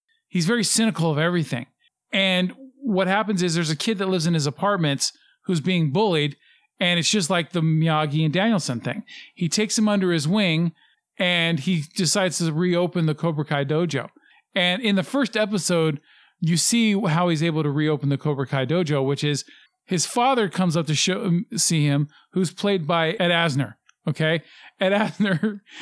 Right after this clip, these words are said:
is his dad. He shows up, and he says, "I'm buying you out of my life." And he gives him a check, and then he goes, "I don't, I don't need your money." And he rips up the check, and his dad leaves, right? And that's the last you see of Ed,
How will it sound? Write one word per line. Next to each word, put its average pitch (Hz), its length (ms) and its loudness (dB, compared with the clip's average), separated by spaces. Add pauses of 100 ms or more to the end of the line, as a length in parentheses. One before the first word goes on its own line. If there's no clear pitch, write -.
(140)
is 185 140 0
his 180 100 2
dad. 196 280 0
He 190 80 2
shows 226 340 0
up, 180 340 -2 (460)
and 185 180 2
he 190 80 2
says, 185 360 0 (100)
"I'm 175 220 2
buying 165 420 2
you 139 160 2
out 123 180 0
of - 120 -2
my 120 180 0
life." 120 540 -2 (400)
And 170 160 0
he 175 60 0
gives 208 260 0
him 202 100 2
a 180 80 0
check, 170 460 -2 (180)
and 165 240 2
then 170 240 2
he 170 200 2
goes, 165 180 0
"I 165 100 2
don't, 170 280 0
I 170 100 0
don't 170 160 2
need 165 160 2
your 156 100 2
money." 156 300 2
And 143 80 2
he 139 60 2
rips 156 200 0
up 160 60 -2
the 151 80 -2
check, 143 340 -2
and 143 100 2
his 131 120 0
dad 135 340 -2
leaves, 113 300 -2
right? 131 160 -2
And 143 80 0
that's 143 160 0
the 165 60 0
last 147 260 0
you 139 80 -2
see 147 320 -2 (240)
of 160 140 -2
Ed, 156 360 0